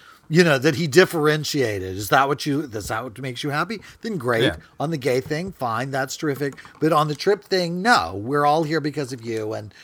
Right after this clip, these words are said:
Speaker 1: you're not going home early. It's <laughs> just another couple of days.
Speaker 2: But,
Speaker 1: Knock
Speaker 2: but let
Speaker 1: it
Speaker 2: me,
Speaker 1: off.
Speaker 2: I,
Speaker 1: That
Speaker 2: I
Speaker 1: was
Speaker 2: also
Speaker 1: good parenting.
Speaker 2: And let me say this, though. The number of people in my life that said to me in what they thought was a loving and compassionate way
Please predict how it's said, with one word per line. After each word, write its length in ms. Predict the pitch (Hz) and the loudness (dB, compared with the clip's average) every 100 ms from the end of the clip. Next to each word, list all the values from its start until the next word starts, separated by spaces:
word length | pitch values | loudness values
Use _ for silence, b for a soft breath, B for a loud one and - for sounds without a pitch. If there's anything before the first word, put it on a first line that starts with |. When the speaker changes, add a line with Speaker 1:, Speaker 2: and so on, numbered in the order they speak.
| B | B
Speaker 1:
you're 120 | 156 | -2
not 380 | 143 143 131 - | 2 4 2 -2
going 260 | 127 117 120 | -6 -4 -6
home 240 | 113 107 | -10 -8
early. 320 | 104 101 104 | -8 -8 -6
It's 160 | 104 - | -6 -6
<laughs> 80 | - | -10
just 340 | - 175 - | -10 -14 -12
another 240 | - 175 - | -4 -4 -4
couple 420 | - - - - | -10 -16 -16 -16
of 100 | - - | -20 -14
days. 360 | - - - B B | -12 -12 -18 B B
Speaker 2:
But, 80 | 202 | 0
Speaker 1:
Knock 160 | 139 - 214 | 2 2 2
Speaker 2:
but 20 | |
let 100 | - | 0
Speaker 1:
it 40 | |
Speaker 2:
me, 60 | 135 | 2
Speaker 1:
off. 300 | 117 101 - B B | 0 -2 -8 B B
Speaker 2:
I, 100 | B | B
Speaker 1:
That 120 | 202 208 | 8 10
Speaker 2:
I 40 | |
Speaker 1:
was 80 | 202 | 8
Speaker 2:
also 60 | - | 6
Speaker 1:
good 260 | 196 175 | 6 6
parenting. 720 | 131 175 156 131 117 101 92 101 _ _ _ | 6 8 8 4 -2 -6 -8 -14 _ _ _
Speaker 2:
And 140 | 202 220 | -6 -4
let 80 | 262 | -4
me 100 | 294 | -4
say 180 | - 185 | -2 0
this, 280 | 165 170 | 0 -2
though. 320 | - 98 85 - - _ | -4 -10 -10 -14 -20 _
The 180 | 156 190 | -8 -8
number 460 | 196 233 269 294 247 | -4 -4 -2 -2 0
of 380 | 165 165 147 - | 2 2 2 -8
people 560 | 175 165 143 113 104 _ - | -8 -6 -6 -6 -8 _ -14
in 160 | 165 | -12
my 220 | 170 147 131 | -4 -4 -4
life 640 | 127 139 117 98 - - _ _ _ _ _ _ - | -2 -2 -2 -4 -16 -20 _ _ _ _ _ _ -12
that 200 | 143 160 | -8 -8
said 320 | - 208 202 | -4 -2 -2
to 100 | - 180 | -4 -8
me 340 | 151 139 135 | -8 -10 -12
in 320 | 156 151 139 | -10 -10 -8
what 200 | 147 156 | -4 -4
they 120 | 156 147 | -2 -6
thought 300 | 190 180 170 | 2 2 2
was 140 | 139 | -4
a 40 | |
loving 380 | 135 139 143 143 | -2 2 2 0
and 140 | 131 120 | -8 -10
compassionate 580 | 123 127 127 - 117 | -6 0 0 -2 -14
way 300 | 117 127 113 | -6 -4 -4